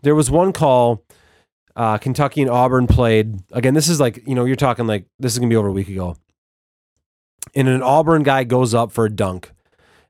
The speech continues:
And the Kentucky guy, I think it was Washington, comes over, tries to block the shot.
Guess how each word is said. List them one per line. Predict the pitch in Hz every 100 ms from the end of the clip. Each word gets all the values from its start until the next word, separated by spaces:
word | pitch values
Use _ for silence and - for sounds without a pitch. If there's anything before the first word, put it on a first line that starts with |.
| -
And | 113 110 110 110 107 101 98 _
the | 120
Kentucky | - 110 139 131 143
guy, | 120 117 120 120
I |
think | 113 151
it |
was | 123
Washington, | 101 107 110 113 107 107
comes | 120 107
over, | 110 101 104 95 - -
tries | 156 160
to | 143
block | 123 113
the |
shot. | 107 98 80